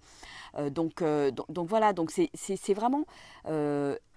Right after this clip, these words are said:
la décision qui crée, euh, une sorte d'étincelle. Waouh, merci, merci pour les petits likes. Vous voyez, partagez, partagez ce Facebook Live. Bonjour Nadège, bonjour à tous ceux qui nous ont rejoints.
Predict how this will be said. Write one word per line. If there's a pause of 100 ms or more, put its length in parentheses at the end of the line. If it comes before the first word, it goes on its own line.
(220)
la
décision
qui
crée,
euh,
une
sorte
d'étincelle.
Waouh,
merci,
merci
pour
les
petits
likes.
Vous
voyez,
partagez,
partagez
ce
Facebook
Live. (560)
Bonjour
Nadège,
bonjour
à
tous
ceux
qui
nous
ont
rejoints.